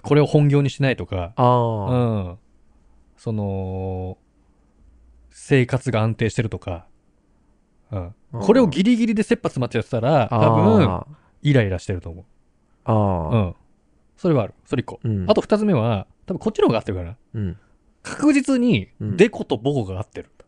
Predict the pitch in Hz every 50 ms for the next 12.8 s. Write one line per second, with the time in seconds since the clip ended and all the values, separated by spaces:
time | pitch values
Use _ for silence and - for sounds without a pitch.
0 | _ _ _ _ _ _ _ _ _ _ _ _ _ - 147 156 - 180 135 92
1 | - - _ _ _ - 165 165 131 101 90 - - - - - - 202 202 190
2 | 180 160 143 117 104 - - - - - - - - - - 302 330 - 370 277
3 | - 139 107 135 175 170 151 117 110 104 - - - - 202 165 120 113 110 104
4 | - _ _ _ _ - 285 311 302 233 190 - 139 117 113 120 135 117 104 110
5 | 120 123 - - 180 - - - 170 - 165 170 165 - - 160 147 151 147 151
6 | - - - 117 113 107 98 95 110 120 127 107 - 101 101 - 147 - 156 170
7 | 151 - - 156 - 156 151 147 - - 135 107 104 110 107 - - 254 - -
8 | 196 214 202 - 226 151 110 101 95 110 113 - - - 165 165 156 120 92 87
9 | - - - - _ _ _ _ _ _ - 104 101 98 98 95 92 87 82 -
10 | 285 240 214 214 208 190 131 95 - _ _ _ _ - - 185 202 202 - -
11 | 143 147 143 131 110 - - 104 101 98 92 87 92 107 - 185 254 - 262 247
12 | 262 240 - 208 196 175 165 143 160 156 180 254 311 208 107 -